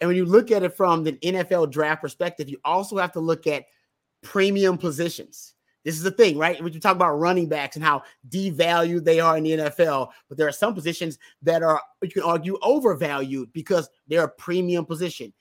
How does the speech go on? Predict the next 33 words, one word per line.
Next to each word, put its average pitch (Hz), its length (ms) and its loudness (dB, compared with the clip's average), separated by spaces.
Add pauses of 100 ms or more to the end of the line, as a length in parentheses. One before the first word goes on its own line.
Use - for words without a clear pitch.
(160)
And 131 160 -14
left 156 400 -2
tackle 214 480 -2 (180)
and 135 180 -12
wide 175 300 2
receiver 214 580 0 (260)
are 139 180 -2
premium 208 580 0
positions. 180 720 0
Inflation 214 580 -2
has 156 140 -4
hit 202 180 0
those 185 200 2
positions. 160 540 -4 (280)
So, 170 460 4 (120)
yeah, 180 260 4
that's 214 220 -2
a 202 40 -6
good 208 140 4
point 226 220 4
about, 170 340 0
I, 156 60 -4 (140)
you 190 120 -6
know, 165 240 0
th-, 135 140 -20 (120)
whether 170 280 2
they're 180 140 6
the, 156 160 -4
you 165 100 -10
think 175 220 -4
they're 165 80 2
the 139 100 -4
best 160 320 -2